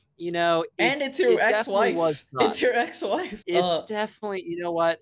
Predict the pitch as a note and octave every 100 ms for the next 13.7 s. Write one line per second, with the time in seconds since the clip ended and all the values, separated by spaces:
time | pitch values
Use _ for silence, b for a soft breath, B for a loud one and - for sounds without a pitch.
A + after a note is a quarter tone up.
0 | _ F3+ E3+ D#3+ D#3+ - F#3 D#3 C#3+ C3+
1 | - G#2+ D#2+ - - - D3 C#3 C3+ D3
2 | C3 C#3 C3+ - - - G#3+ G3+ E3 D3+
3 | G3 F#3+ F3 F3 E3 D#3 D3+ D#3+ D#3 D#3+
4 | D3+ F3+ E3+ - C#3 C3 C3 D#3 D3 B2+
5 | F3 - G#3 - E3 F3+ - - - D#3
6 | - - - A#3+ C#3+ - - D3 B3+ A#3+
7 | - F3 G#3+ C3 B2 - - F#3+ B3+ D#4+
8 | C#4+ B3 G#3 E3+ F#3+ D#3 C#3+ - C#3+ C#3+
9 | D3+ C#3+ C3+ C3 C3 C3+ C#3+ D3+ E3 E3+
10 | F3 D#3 F#3 D3+ E3+ D#3 F#3+ C#3 D#3 D#3+
11 | D3+ C#3 C#3+ C3+ C3 B2+ A#2+ A2+ A#2+ A#2+
12 | A#2 A2+ - G#2+ G#2+ G2 G2+ F#2+ G2 F#2+
13 | G2 D#3 C#3 F3+ C3+ D#3+